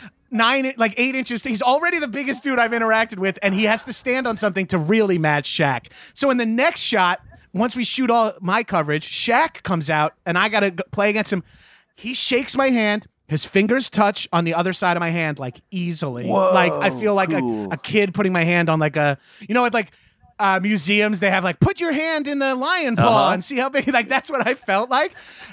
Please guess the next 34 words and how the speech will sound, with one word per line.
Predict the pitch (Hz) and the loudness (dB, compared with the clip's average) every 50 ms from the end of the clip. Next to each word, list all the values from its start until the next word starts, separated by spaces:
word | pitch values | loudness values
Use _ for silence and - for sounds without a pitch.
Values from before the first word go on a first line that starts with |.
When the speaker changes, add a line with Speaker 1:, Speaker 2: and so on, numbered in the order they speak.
| - _ | -6 _
Speaker 1:
And | 214 226 233 233 | -2 -2 -2 -2
then | 240 240 240 233 - _ - | -2 -4 -4 -6 -10 _ -4
<coughs> | - - - - - - - 269 - - | -2 -2 -2 -4 -4 -4 -6 -6 0 2
every | 226 254 269 262 320 311 - | 2 2 2 2 0 -2 0
time | - 294 269 269 262 | 0 0 0 0 0
they | 254 240 | 0 0
called | 240 - 240 240 233 208 - | 0 2 2 2 2 0 -2
cut, | - 247 247 196 170 165 - _ _ _ - - | -4 -2 0 0 0 0 -4 _ _ _ -20 -14
Shaq | - - - 233 226 214 202 - | -10 -6 0 2 2 2 2 0
just | - 202 196 - - | -2 -4 -4 -2 0
went, | 190 180 165 156 - | 0 0 0 2 2
<clears throat> | 269 320 277 226 156 117 - - _ _ | 2 2 2 2 0 -2 -6 -14 _ _
"I | - - | -12 -4
can't | - 233 202 156 | 0 0 2 2
wait | 170 196 185 - | 2 2 2 0
to | 160 139 | 0 -2
go | 151 | -2
see | 135 - 165 | -2 0 0
that | 147 139 131 117 | 0 0 -2 -2
Jackass | - 151 156 147 - 123 113 107 101 - - | 0 0 0 0 0 -4 -6 -8 -8 -8 -6
movie. | 120 113 98 101 104 - _ _ _ | -6 -6 -4 -6 -8 -10 _ _ _
Johnny | - 208 202 196 170 | 0 2 2 4 4
Knoxville's | 170 180 175 170 - - 131 120 107 | 4 2 2 2 0 -4 -6 -6 -6
hilarious." | 123 131 135 147 147 131 107 101 95 90 - - - - | -6 -4 -2 -2 -2 -2 -2 -6 -10 -14 -16 -10 -4 -4
And | 196 156 | -2 0
just | 254 - - | 0 0 2
kept | 240 277 277 - | 2 0 0 0
talking | - 269 269 254 269 | 0 0 0 0 0
about | 269 240 233 214 | -2 -4 -2 -2
it. | 254 247 | -2 -2
And | 240 240 | 0 0
I | 254 | 0
was | 254 226 240 | 0 0 -2
like, | 233 220 180 - | -2 -2 -4 -8